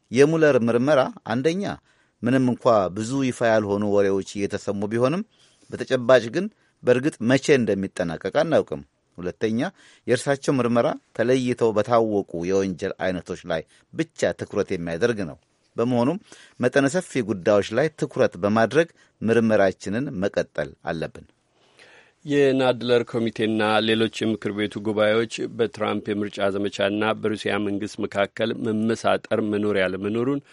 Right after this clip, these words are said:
Speaker 2: እንዲሁም ትራምፕ የፕሬዚዳንትነት መንበሩን ከተረከቡ በኋላ በምርጫ ዘመቻቸው ክንውን ዙሪያ የሚካሄዱ ብሔራዊ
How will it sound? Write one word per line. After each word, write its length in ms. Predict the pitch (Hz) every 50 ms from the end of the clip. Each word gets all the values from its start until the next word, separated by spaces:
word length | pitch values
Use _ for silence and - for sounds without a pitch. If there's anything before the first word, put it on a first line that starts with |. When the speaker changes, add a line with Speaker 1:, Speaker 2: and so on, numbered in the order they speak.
| - _ -
Speaker 2:
እንዲሁም 360 | 87 78 82 92 107 107 110 110 104
ትራምፕ 380 | - - 101 104 104 104 92 -
የፕሬዚዳንትነት 960 | 104 92 - - 101 95 95 98 98 98 101 - - 101 101 98 101 98 - -
መንበሩን 420 | 104 95 98 95 92 95 98 98 95
ከተረከቡ 500 | - 98 92 98 98 92 - - 98 92 95 90
በኋላ 280 | 95 95 98 101 104 107 110 110 -
በምርጫ 440 | 113 110 107 107 107 - - 113 110
ዘመቻቸው 640 | 92 95 98 95 87 - 98 92 - - - 95 92
ክንውን 460 | - - 98 95 92 90 90 92 92 87
ዙሪያ 260 | 90 92 95 98 101 95
የሚካሄዱ 720 | 82 90 92 98 101 104 101 - - 95 92 98 101 113 127 139 - - - - - _ -
ብሔራዊ 340 | 143 156 143 123 113 113